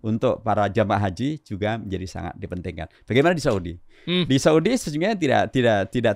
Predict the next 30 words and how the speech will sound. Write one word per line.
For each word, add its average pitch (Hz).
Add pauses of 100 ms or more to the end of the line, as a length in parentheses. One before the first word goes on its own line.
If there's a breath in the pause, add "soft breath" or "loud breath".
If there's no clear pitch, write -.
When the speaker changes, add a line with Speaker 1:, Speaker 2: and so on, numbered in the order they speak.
(100)
Speaker 1:
tidak, 123 (120)
tidak 110
terkait 165
dengan 127
ini. 107 (400 soft breath)
Bahkan 156
kita 190
tetap 165
saja 165
oleh 127
pihak 123
dunia 131
internasional, 127
termasuk 104
juga 101
di 101
Saudi, 110
sangat 127
menjadi 107
negara 101
yang 101 (320 soft breath)
sangat -
terhormat 113
karena 101
tadi 101
jumlah 101
jemaah 95
yang 90
sangat 90
besar, 131